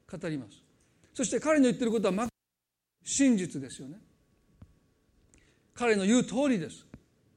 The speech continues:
イスラエルの先祖たちは、自分の力で奴隷の首輝きを断ち切ったわけじゃない。鉄の鎖とも称されるそんなものを断ち切れるわけがない。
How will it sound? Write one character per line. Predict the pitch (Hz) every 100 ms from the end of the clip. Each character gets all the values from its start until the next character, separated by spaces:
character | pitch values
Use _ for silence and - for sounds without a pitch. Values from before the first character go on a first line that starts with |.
| _ _ _ _ _ _
イ | 208
ス | - 220
ラ | 220
エ | 208
ル | 190
の | 180
先 | 214 208
祖 | 185
た | 170
ち | 160 175
は、 | 208 185 156 _ _ _ _ _ _
自 | 156 185
分 | 214 233 226
の | 226
力 | - 277 262 226
で | 226 214
奴 | 180
隷 | 202 202
の | 202
首 | 170 208 196
輝 |
き | 220
を | 196 175 160 160 _ _ _ _ _ _ _ _ _ _ _ -
断 | 226
ち | -
切 | 214
っ | 165
た | 185
わ | 147
け |
じ | 143
ゃ | 131
な |
い。 | 117 _ _ _ _ _ _ _ _ _ _ _ _ _
鉄 | 247 -
の | 233 226
鎖 | - 240 202
と | 262
も | 233 180 - - _ _ _ _ _ _ _ _ _ _ _ _ _ _
称 | - 202
さ | 214
れ | 190 180
る | 175
そ | 208
ん | 214
な | 214 202 202 - _ _
も | 226
の | 233 196
を | 156 156 - _ _ _ _ _ _ _ _ _ -
断 | 294
ち | 285 -
切 | 240
れ |
る | 240
わ | 208 233
け | 262
が | 185
な |
い。 | 151